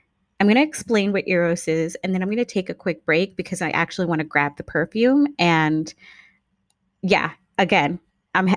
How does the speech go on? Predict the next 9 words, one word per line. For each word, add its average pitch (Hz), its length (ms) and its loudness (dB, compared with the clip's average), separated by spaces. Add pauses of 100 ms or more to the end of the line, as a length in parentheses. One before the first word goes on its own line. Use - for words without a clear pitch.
I'm 180 160 2
getting 208 340 2
there, - 300 -4
I 180 60 0
promise 185 480 -2
you. - 200 -6 (480)
So - 280 0 (1400)
Eros 262 340 6
perfume, 170 720 -2